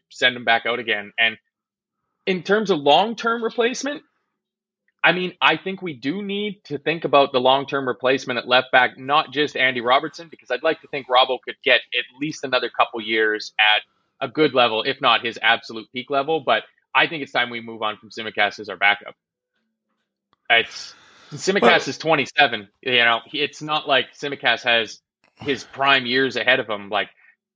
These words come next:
Speaker 1: I would imagine that Kostas Tsimikas wants more football, more regular football, the chance to be the number one guy. So I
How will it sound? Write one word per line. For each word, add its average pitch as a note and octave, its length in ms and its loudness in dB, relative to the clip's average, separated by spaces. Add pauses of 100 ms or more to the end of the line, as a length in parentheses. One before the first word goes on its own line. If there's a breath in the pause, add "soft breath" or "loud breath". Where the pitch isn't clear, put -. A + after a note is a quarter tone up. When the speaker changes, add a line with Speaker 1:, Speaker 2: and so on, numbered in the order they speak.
Speaker 1:
I C#3 120 4
would D#3+ 160 -4
imagine D3+ 380 -4
that B2+ 140 -6 (120)
Kostas C#3 360 -2
Tsimikas A#2 540 -2
wants A2+ 800 -6 (760)
more A#2+ 300 -2
football, G#2 360 -2
more A2+ 220 0
regular A2 400 0
football, G#2 380 -2
the A2 80 -8
chance A2+ 380 2
to A#2+ 80 -6
be A2+ 340 -2 (180 soft breath)
the C3+ 80 2
number B2 220 4
one A2+ 220 2
guy. B2+ 360 4 (340 soft breath)
So D3 160 2
I B2+ 80 4